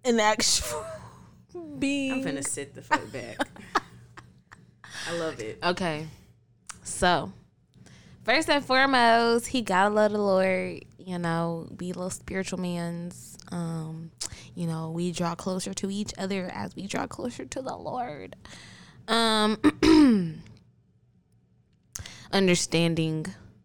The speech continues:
Speaker 1: of me and my personality. I may not, I may not always be my,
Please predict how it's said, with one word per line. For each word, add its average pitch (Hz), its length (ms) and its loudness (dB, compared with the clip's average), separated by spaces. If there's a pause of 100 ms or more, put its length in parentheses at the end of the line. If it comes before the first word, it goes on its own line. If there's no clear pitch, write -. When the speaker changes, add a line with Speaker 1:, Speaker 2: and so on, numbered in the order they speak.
(800)
Speaker 1:
of 160 180 0
me 170 240 4
and 156 80 0
my 151 100 0
personality. 156 720 -6 (1700)
I 175 40 -4
may 160 140 2
not, 156 280 -4
I 156 80 -4
may 160 180 -2
not 160 180 -4
always 160 360 0
be 170 200 -6
my, 156 340 -6